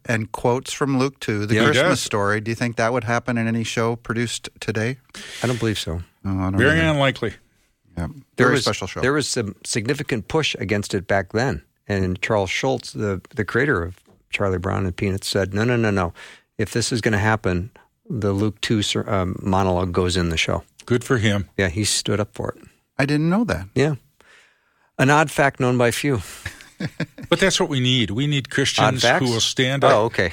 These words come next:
Speaker 2: <laughs>
Speaker 3: Yeah, odd facts, too. We need Christians who will stand up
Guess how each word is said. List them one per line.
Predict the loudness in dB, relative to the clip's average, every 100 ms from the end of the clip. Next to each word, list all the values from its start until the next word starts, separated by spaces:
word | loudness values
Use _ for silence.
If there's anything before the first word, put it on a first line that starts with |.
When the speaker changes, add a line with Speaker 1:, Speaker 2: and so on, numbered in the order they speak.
| -2
Speaker 2:
<laughs> | 0
Speaker 3:
Yeah, | 2 2 4 0 2
odd | 0 4 2
facts, | 4 4 4 2
too. | -2 0 0
We | 0
need | -2
Christians | -2 -2 -2 -2
who | -2
will | -2
stand | 0 0 2
up | 0 0